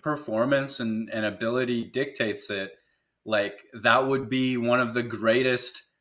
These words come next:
scenarios Winnipeg could have to deal with. It, it would mean that all these guys hit. It would mean all these guys were showing the N H L ability that they believed could be attained when they were drafted. And I think that would be a phenomenal story.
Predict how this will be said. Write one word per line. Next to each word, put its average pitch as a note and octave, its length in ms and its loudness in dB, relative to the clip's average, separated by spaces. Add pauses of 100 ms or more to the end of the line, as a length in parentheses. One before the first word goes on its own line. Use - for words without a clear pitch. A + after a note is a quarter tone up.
(180)
scenarios B2+ 720 4
Winnipeg B2 500 0
could B2 240 0
have A#2 280 2
to A#2 80 -6
deal A#2+ 340 -6
with. F#2 300 -6
It, G#2 160 -8
it A#2 80 -2
would B2 180 0
mean C3+ 300 -2
that C3 100 0
all C#3 180 6
these C#3 260 -2
guys B2 260 2
hit. D#3+ 400 0
It G2+ 60 -6
would A2 120 -6
mean B2+ 140 -4
all C3+ 160 2
these C3 200 -2
guys B2+ 220 2
were B2 100 -8
showing C3 500 -6 (300)
the A#2+ 140 0
N A#2+ 80 2
H - 240 -2
L A#2 140 2
ability A#2 540 -2
that A2 260 0 (300)
they A#2+ 100 2
believed A#2 640 -4 (140)
could A#2+ 180 -4
be A#2 140 -2
attained A#2 340 -4
when A2+ 140 -4
they G#2+ 80 -2
were G2+ 120 -4
drafted. G2 640 -4
And F#2+ 200 -14 (380)
I A2 100 0
think A#2 240 -4
that A2 200 4
would G#2+ 140 -8
be A2+ 140 -2
a A2 80 0
phenomenal G2+ 580 -6
story. G#2 560 -6